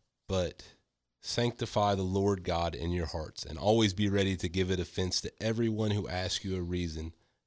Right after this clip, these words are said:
for the hope that is in you, with meekness and fear." In other versions, it says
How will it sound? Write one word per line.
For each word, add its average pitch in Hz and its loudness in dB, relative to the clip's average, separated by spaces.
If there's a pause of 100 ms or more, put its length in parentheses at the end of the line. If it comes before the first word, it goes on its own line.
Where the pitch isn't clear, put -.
(120)
for 98 -4
the 87 -4
hope - -4
that 90 2
is 85 0
in 82 0
you, 76 -6 (480)
with 87 -12
meekness 92 -4
and 82 -4
fear." - -14 (880)
In 90 -6
other 95 2
versions, 85 2
it 78 -6
says 78 -6